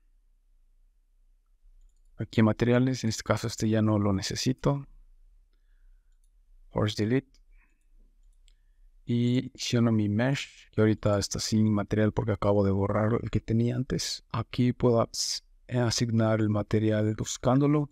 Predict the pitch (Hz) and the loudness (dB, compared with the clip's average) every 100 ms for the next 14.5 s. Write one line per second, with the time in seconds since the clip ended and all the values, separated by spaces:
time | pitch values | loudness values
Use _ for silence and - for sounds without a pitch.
0 | - 117 113 110 110 110 107 - _ - | -2 0 2 2 2 0 -2 -6 _ -14
1 | - - 67 71 - - - _ - 131 | -10 -6 -4 -4 -6 -14 -20 _ -4 0
2 | 139 139 - 131 120 113 110 113 - 110 | 0 0 -4 0 2 2 2 0 0 0
3 | 110 110 104 104 101 98 _ - 120 113 | 2 2 0 0 -2 -8 _ -10 -4 -2
4 | - 135 143 139 120 113 104 - 104 104 | 0 2 2 0 0 -2 -2 -2 0 0
5 | 101 104 98 - - - - 120 113 110 | 0 -2 -4 -10 -14 -20 -6 -2 2 2
6 | 113 123 127 - 123 120 120 117 117 - | 2 0 -2 -2 -4 0 0 2 0 -2
7 | _ _ _ - - - 117 110 107 101 | _ _ _ -16 -10 -2 0 0 0 -2
8 | - _ _ _ 117 110 104 - 113 120 | -6 _ _ _ -4 0 0 2 2 2
9 | 120 - - 107 101 - 113 113 113 101 | 0 -2 0 0 0 -2 0 2 2 0
10 | 98 - - - 151 147 - 113 110 110 | -4 -8 -10 -2 0 0 -2 -4 -4 -2
11 | 113 110 107 - 139 147 156 151 - 127 | -2 -2 -4 -4 -2 -2 -4 -6 -4 -2
12 | 127 123 113 - 107 107 104 101 107 101 | 0 0 -2 -2 0 0 0 0 0 2
13 | 104 110 101 101 - - - 113 110 113 | 2 2 0 -2 -4 -6 0 2 2 0
14 | 110 107 104 - - | 0 0 -2 -6 -12